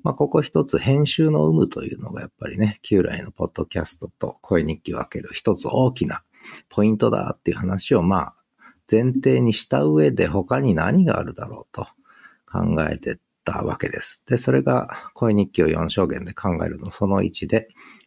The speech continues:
更新頻度。で、それだけじゃ面白くないので、個人性、社会性、パーソナルか、ショ-、ソーシャルかってね。まあ、これは程度の問題あるんですけど、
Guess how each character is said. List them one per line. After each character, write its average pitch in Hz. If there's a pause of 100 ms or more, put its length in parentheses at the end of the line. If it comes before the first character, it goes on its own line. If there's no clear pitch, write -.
更 120
新 101
頻 -
度。 - (720)
で、 113
そ 135
れ 139
だ 139
け 139
じ 104
ゃ 78
面 73
白 80
く -
な -
い -
の 101
で、 131
個 104
人 127
性、 120
社 -
会 87
性、 -
パ 147
ー 147
ソ 110
ナ 82
ル -
か、 -
シ -
ョ-、 113
ソ 127
ー 113
シ -
ャ -
ル -
か -
っ -
て -
ね。 -
ま 95
あ、 -
こ 113
れ 131
は -
程 113
度 123
の 123
問 123
題 123
あ 123
る 113
ん -
で -
す -
け -
ど、 -